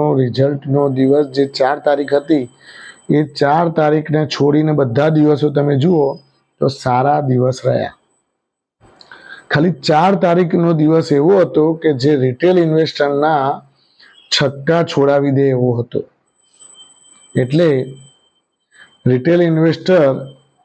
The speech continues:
ચાર તારીખે ડરી ગયો હતો કે સાલું હવે જો મોદી સાહેબની સીટો ઓછી આવશે તો બજાર કડક ભૂસ થઈ જશે વધારે. પણ બજારને પણ ધીમે રહીને ખબર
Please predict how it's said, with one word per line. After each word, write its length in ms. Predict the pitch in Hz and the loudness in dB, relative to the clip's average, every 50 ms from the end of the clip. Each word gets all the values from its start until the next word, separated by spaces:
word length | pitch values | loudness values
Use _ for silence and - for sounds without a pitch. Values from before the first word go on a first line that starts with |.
| _ _ _ _ _ _ _ _ _ _ _ _ _ _ _ _ _ _ _ _ _ _ | _ _ _ _ _ _ _ _ _ _ _ _ _ _ _ _ _ _ _ _ _ _
ચાર 240 | - 151 151 175 175 | 0 2 2 2 2
તારીખે 500 | 165 165 165 160 160 165 151 160 165 170 185 202 - - - _ _ _ _ _ _ _ | 2 0 0 0 0 0 0 0 0 0 0 -2 -4 -10 -18 _ _ _ _ _ _ _
ડરી 300 | 151 139 147 151 170 185 | 0 2 4 4 2 2
ગયો 240 | 151 156 151 143 131 123 | 2 2 2 2 2 0
હતો 200 | 120 107 - 120 | 0 -2 -2 -4
કે 140 | 117 - 147 131 | -2 0 -2 -2
સાલું 400 | - - 139 143 156 156 147 131 | -2 -2 0 0 2 2 2 2
હવે 240 | 123 127 143 156 160 160 160 165 - - - - - - - - _ | 2 2 2 4 2 2 0 -4 -12 -18 -20 -20 -20 -20 -20 -6 _
જો 140 | 127 135 151 | 0 0 2
મોદી 320 | 151 139 135 135 139 160 | 2 2 0 2 2 0
સાહેબની 460 | 147 - 156 151 151 147 151 156 160 151 | 0 2 2 0 2 0 0 0 0 -2
સીટો 360 | - - 143 131 127 - 160 160 | 0 -2 -2 -2 0 0 2 2
ઓછી 340 | 151 139 131 - - 175 170 | 2 0 0 0 0 2 2
આવશે 380 | 160 156 151 135 - 180 175 | 4 2 2 0 0 0 2
તો 100 | 156 139 151 | 2 0 0
બજાર 360 | 143 143 139 139 156 160 156 | 2 2 2 4 2 2 2
કડક 300 | 135 - 147 156 156 147 123 120 | 0 0 2 2 2 0 -2 -2
ભૂસ 200 | 127 139 151 147 - | 0 0 0 0 0
થઈ 160 | - 147 143 | -2 -2 0
જશે 260 | 135 139 135 123 139 139 | 0 0 0 0 0 0
વધારે. 400 | 127 127 123 127 123 127 123 107 98 - _ _ _ _ _ _ _ _ _ _ _ _ _ _ _ _ _ _ _ _ _ _ _ _ _ _ _ _ _ _ _ _ _ _ _ _ _ _ _ _ _ _ _ _ | 0 2 2 0 0 0 0 -4 -6 -12 _ _ _ _ _ _ _ _ _ _ _ _ _ _ _ _ _ _ _ _ _ _ _ _ _ _ _ _ _ _ _ _ _ _ _ _ _ _ _ _ _ _ _ _
પણ 180 | 143 139 147 151 | -4 -2 0 0
બજારને 680 | 139 139 135 123 110 139 139 139 143 143 147 147 151 151 | 0 0 0 0 0 0 0 0 0 0 0 0 0 0
પણ 380 | 147 156 - 170 156 160 156 135 | -2 -4 -4 -2 -2 0 -2 -2
ધીમે 300 | 120 127 123 120 135 139 | -2 -2 -2 0 -2 -2
રહીને 260 | 139 139 143 143 151 143 | 0 0 0 0 -2 -2
ખબર 320 | - - 127 127 143 143 | -2 -2 -2 0 0 -2